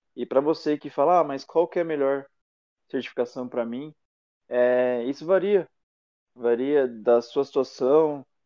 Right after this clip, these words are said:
é, varia do que você quer, é, como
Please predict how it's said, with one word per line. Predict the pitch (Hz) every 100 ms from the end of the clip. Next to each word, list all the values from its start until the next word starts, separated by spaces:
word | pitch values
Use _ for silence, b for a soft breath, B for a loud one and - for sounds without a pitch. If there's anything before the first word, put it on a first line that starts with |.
| _
é, | 110 117
varia | 117 120 127
do | 127
que | -
você | 139 139 -
quer, | - - 117 139 143 135 _ _ _ _ _ _
é, | 104 110 110 110 104 104
como | - 120 120 123 117 110 104 101